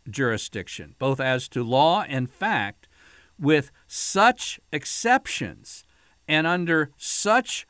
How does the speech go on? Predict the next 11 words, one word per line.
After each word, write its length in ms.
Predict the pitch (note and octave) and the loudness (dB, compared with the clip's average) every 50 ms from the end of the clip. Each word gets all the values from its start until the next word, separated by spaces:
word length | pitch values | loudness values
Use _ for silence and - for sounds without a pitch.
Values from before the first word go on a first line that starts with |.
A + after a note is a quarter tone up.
| _ _ | _ _
regulations 1300 | - C#3 E3 G3 A3 G3+ G#3 G#3 G3 G3 G#3 A3+ C4+ C#4+ - - - B2 F#2+ E2+ E2 F2 - - - _ _ _ _ _ _ _ | 0 2 2 4 2 2 0 0 2 2 4 2 2 2 0 -2 -4 -6 -8 -8 -12 -14 -16 -18 -20 _ _ _ _ _ _ _
as 280 | D3+ D#3 D#3 C#3 - | 6 6 6 4 0
the 100 | F3 E3+ | -4 -6
Congress 640 | - - - - A#3+ C4 D4+ D4 G#3 A#2+ G#2+ A2 A#2+ | -6 -6 0 4 4 6 6 4 2 0 -2 -4 -4
shall 440 | - - - - - F3 E3+ F3 E3+ | -6 -8 -8 -4 -2 0 0 0 0
make." 480 | E3 F3 G#3 A#3 E3+ - - _ - _ _ _ _ _ _ _ _ _ - - _ _ - | 0 -2 -2 -2 -4 -8 -12 _ -20 _ _ _ _ _ _ _ _ _ -20 -20 _ _ -6
In 160 | C#3 C#3 E3 | -4 -2 2
other 240 | G#3 A#3+ C#4 B3+ G#3+ | 2 4 6 4 4
words, 560 | E3 C3 G#2 F2+ F2+ G2 A2 - - - _ _ _ _ _ _ _ _ _ _ _ _ _ _ _ | 4 2 0 -2 -4 -8 -12 -14 -16 -16 _ _ _ _ _ _ _ _ _ _ _ _ _ _ _
the 100 | - C3+ | -8 -6
Constitution 1200 | C3 - G3 G3+ A3+ B3 A#3+ - - C4 A#3+ - - A3 D3+ A#2 - - - G#2 F#2 G2 B2+ E3+ | -4 0 4 4 4 4 2 -2 -4 -6 -6 -2 2 2 2 2 0 -4 -6 -6 -6 -6 -8 -10